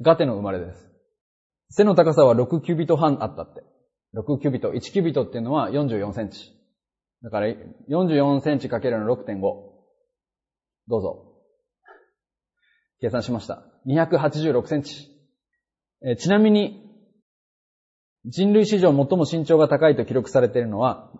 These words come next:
二百七十二センチ。千九百五年に亡くなってますけど、この人。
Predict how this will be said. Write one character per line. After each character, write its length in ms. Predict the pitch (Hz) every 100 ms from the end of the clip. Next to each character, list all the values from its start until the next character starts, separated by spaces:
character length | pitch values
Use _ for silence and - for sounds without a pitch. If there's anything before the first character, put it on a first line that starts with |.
| -
二 120 | 131
百 220 | 160 175
七 240 | 151 160 175
十 180 | 135 117
二 120 | 110
セ 120 | 131
ン 60 | -
チ。 300 | - - _ _ _ _ _ _ _ _ _ _ _ _ _
千 220 | - 156
九 100 | 127
百 180 | 117 87
五 140 | 95
年 200 | 104 110
に 80 | 107
亡 120 | 98
く 80 | 95
な 80 | 95
っ 20 |
て 60 | 95
ま 100 | 87
す 80 | -
け 60 |
ど、 80 | 71
こ 100 | 69
の 60 | -
人。 140 | _